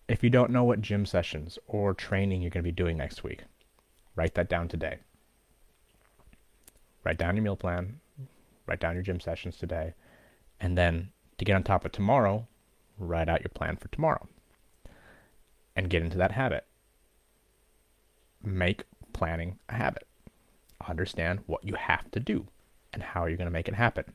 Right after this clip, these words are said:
in advance, so you don't wake up stressed trying to figure out what you're supposed to do, uh, because then you don't get what you get where you wanna go. Cool. So stay tuned. There is going to be,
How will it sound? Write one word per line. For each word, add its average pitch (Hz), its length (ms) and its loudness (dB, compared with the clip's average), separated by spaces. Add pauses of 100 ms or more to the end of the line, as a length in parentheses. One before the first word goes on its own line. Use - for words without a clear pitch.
(220)
in 98 120 0
advance, 107 540 0 (160)
so - 160 -6
you 82 60 2
don't - 140 -4
wake - 140 -2
up - 100 -2
stressed - 460 0 (240)
trying 85 160 0
to 85 80 -2
figure 95 220 0
out - 160 2
what - 160 -8
you're 87 80 -6
supposed 95 240 -4
to 101 60 -2
do, 92 260 -2 (840)
uh, 82 200 -4
because - 280 -4
then 82 320 -2 (760)
you 92 80 -2
don't - 180 -2
get - 100 -10
what - 140 -16
you 82 160 -4 (220)
get - 160 0
where - 120 -4
you 87 100 2
wanna 85 200 -2
go. 62 220 -6 (2500)
Cool. 180 200 2 (360)
So 127 220 4
stay 147 260 6
tuned. 160 520 -2
There 117 220 4
is 110 100 2
going 110 200 4
to 107 100 0
be, 98 440 6